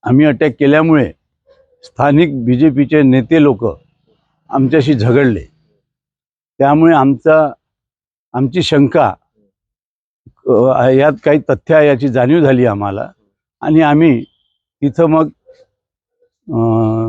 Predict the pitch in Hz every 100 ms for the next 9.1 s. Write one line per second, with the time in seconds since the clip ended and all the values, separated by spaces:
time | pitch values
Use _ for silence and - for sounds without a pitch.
0 | 113 117 - _ _ - 143 156 - 160
1 | 135 131 123 160 165 127 120 123 - _
2 | 104 98 _ _ _ _ _ _ - 123
3 | 131 131 - 123 120 143 165 143 127 87
4 | - _ _ - _ _ _ 127 156 143
5 | 143 117 120 - 151 135 101 - _ _
6 | 110 127 139 135 120 - 110 - _ 98
7 | _ _ _ _ _ - 131 139 - 131
8 | 139 151 127 120 135 139 139 143 110 101
9 | 73